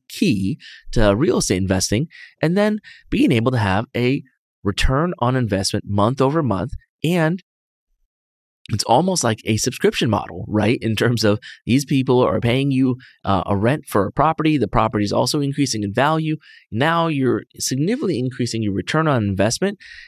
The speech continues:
And it's not that much that you have to do as long as you have the systems in place. The other good thing about real estate is even if you have long-term rentals, essentially it's just monthly recurring revenue. Now that monthly recurring revenue can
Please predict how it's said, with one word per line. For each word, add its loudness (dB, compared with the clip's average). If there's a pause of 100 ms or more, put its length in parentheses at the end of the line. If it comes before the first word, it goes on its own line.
(160)
And 0
it's -2
not -2
that -4
much -2
that -2
you 0
have -2
to -2
do -2
as -4
long 0
as -2
you 0
have -2
the -4
systems -4
in -2
place. -4 (680)
The 2
other 2
good 2
thing 0
about -2
real 2
estate -2
is -4
even -4
if -4
you 0
have -2
long-term 0
rentals, 0 (340)
essentially 0
it's 2
just -2
monthly 0
recurring -4
revenue. -2 (520)
Now 2
that 0
monthly -2
recurring -2
revenue 0
can -4